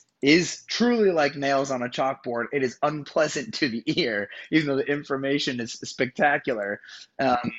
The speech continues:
and, and I love hearing the Myron Cope clips because it's so Pittsburgh and it's hilarious and it's such a character. But for three hours, that might be a little much.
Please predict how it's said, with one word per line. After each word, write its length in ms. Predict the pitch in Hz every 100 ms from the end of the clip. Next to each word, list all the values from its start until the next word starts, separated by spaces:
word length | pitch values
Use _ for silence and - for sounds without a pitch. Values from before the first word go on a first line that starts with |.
| - - - _ -
and, 280 | 147 143 -
and 240 | 170 160 143
I 100 | 151
love 260 | 170 180
hearing 220 | - 170
the 60 | 147
Myron 320 | 143 143 139
Cope 300 | 127 127 -
clips 720 | - 311 269 - - - - - _ _ _ _ _ -
because 400 | - 165 185 151
it's 140 | 151 -
so 120 | 156
Pittsburgh 720 | - - 156 - - 185 185
and 80 | 165
it's 100 | 127
hilarious 600 | 139 123 127 143 156 165
and 80 | 143
it's 80 | 123
such 140 | 131
a 40 | 131
character. 420 | 135 131 143 175
But 200 | 160 135
for 120 | 170
three 360 | - 180 320 359
hours, 420 | 170 269 302 143
that 180 | 175 285
might 160 | 320
be 100 | 302
a 60 | 214
little 180 | 131 110
much. 420 | 135 - - -